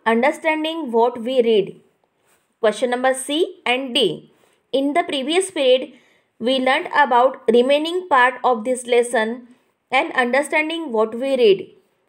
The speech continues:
I hope that what I explained to you in the previous period would have been well understood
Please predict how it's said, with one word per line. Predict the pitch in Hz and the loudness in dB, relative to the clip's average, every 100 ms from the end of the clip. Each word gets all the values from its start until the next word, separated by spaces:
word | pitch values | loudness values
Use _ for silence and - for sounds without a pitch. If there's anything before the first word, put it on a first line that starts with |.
| _ | _
I | 240 | -2
hope | 247 285 359 349 | -2 -2 -2 0
that | 269 277 269 | 0 0 0
what | 254 254 | 0 0
I | 254 240 240 240 | 2 0 2 0
explained | 233 - 339 330 | -2 -6 -10 -8
to | 311 285 | -4 -4
you | 254 226 233 233 - _ | 0 4 4 2 -14 _
in | 247 240 | -2 0
the | 240 | 0
previous | 247 247 294 349 - | -2 -4 -4 -4 -2
period | 285 240 226 277 - _ _ _ | 2 4 2 -2 -14 _ _ _
would | 240 294 311 | -2 2 2
have | 302 233 233 | 2 2 2
been | 254 233 240 - - _ - | 2 -2 -4 -10 -20 _ -2
well | 254 311 | 2 2
understood | - 233 226 240 240 320 | 0 -2 0 -2 -2 -6